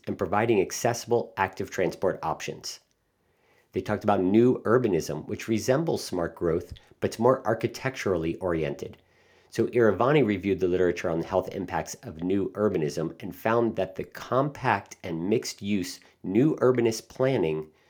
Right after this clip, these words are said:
resulted in positive health impacts for all demographics in American cities. And Ewing discovered that compactness measures in cities,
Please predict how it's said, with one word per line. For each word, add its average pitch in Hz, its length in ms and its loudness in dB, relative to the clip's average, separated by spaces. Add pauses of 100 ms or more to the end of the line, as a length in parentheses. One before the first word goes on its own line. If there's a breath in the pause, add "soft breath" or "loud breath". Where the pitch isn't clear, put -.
(240 soft breath)
resulted 101 560 0
in 92 200 -4
positive 156 500 0
health 135 240 2
impacts 90 440 -2
for - 280 -4
all 123 220 4
demographics 101 840 -2
in 98 100 -4
American 82 400 -2
cities. - 460 -8 (880 soft breath)
And 98 160 -6
Ewing 131 340 6
discovered 92 560 -2
that 80 200 -2
compactness - 800 -2
measures 98 440 -2
in 90 180 -4
cities, 78 580 -2